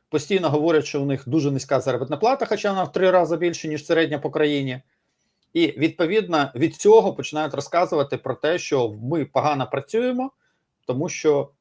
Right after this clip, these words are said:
а, нам мало платять. Хоча, за-, ще раз наголошую, заробітні плати у порівнянні з середньому по країні, зробіть, щоб середня була по країні вища, і тоді ви будете отримувати більше.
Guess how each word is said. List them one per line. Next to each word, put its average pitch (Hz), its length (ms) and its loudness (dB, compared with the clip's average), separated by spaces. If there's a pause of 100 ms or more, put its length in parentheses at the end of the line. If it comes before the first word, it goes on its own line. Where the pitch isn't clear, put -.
(160)
а, 120 520 -2
нам 151 220 -2
мало 139 240 2
платять. 92 400 -8
Хоча, 127 260 0
за-, 139 180 0
ще 165 200 0
раз - 180 -4
наголошую, 143 480 2
заробітні 127 400 0
плати 185 320 -2
у - 40 -4
порівнянні 127 440 -4
з - 60 -16
середньому 127 400 -2
по 123 120 -6
країні, 185 320 -2
зробіть, 185 320 -4
щоб - 160 -6
середня 165 320 2
була 147 180 2
по - 120 -8
країні 156 280 -2
вища, 196 280 -4
і 131 40 -2
тоді 139 280 -2
ви 131 140 0
будете 123 360 -6
отримувати 120 460 -6
більше. - 320 -18